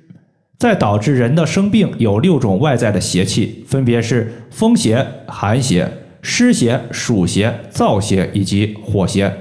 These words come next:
而暑邪它是夏季独有的一种邪气，可以说呢是实打实的火热邪气。夏天我们可以吃一些清热的食物，适当的多吃一些。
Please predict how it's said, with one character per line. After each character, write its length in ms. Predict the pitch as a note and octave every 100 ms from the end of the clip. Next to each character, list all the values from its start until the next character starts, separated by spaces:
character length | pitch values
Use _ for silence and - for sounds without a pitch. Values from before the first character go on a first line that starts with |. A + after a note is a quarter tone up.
| - - - - _ _ _ _
而 200 | E3 A3+
暑 280 | - D3 A#2
邪 300 | A2 A#2+ D3+ - -
它 140 | D#3
是 100 | D3
夏 300 | C#3+ G3 B2+
季 220 | B2 B2
独 320 | G#2+ A#2+ D3+ A3
有 160 | B2
的 80 | A2
一 80 | A#2
种 200 | G2+ E2+
邪 220 | - G2+
气， 540 | G2+ G2 - - - _
可 120 | -
以 80 | D3
说 200 | B2+ C3
呢 120 | A#2
是 140 | A2 B2+
实 240 | - -
打 160 | E3+ A2
实 160 | A#2
的 180 | A#2 G#2
火 280 | G2 A2 G2+
热 180 | A2 G#2
邪 180 | F#2+ F2+
气。 440 | G2 - - - - - _ _
夏 220 | - C#3+
天 200 | C3+ C3+ C#3+
我 80 | A2
们 120 | A2
可 100 | A2+
以 100 | A#2
吃 220 | A2 B2+
一 60 | A#2+
些 120 | A#2
清 300 | A#2 - D#3
热 100 | D#3
的 80 | A2
食 200 | G#2+ F#2+
物， 260 | B2+ A2 - - -
适 160 | - C3+
当 180 | A#2
的 80 | G#2
多 160 | G#2 B2
吃 220 | - B2+
一 60 | A2
些。 200 | F#2+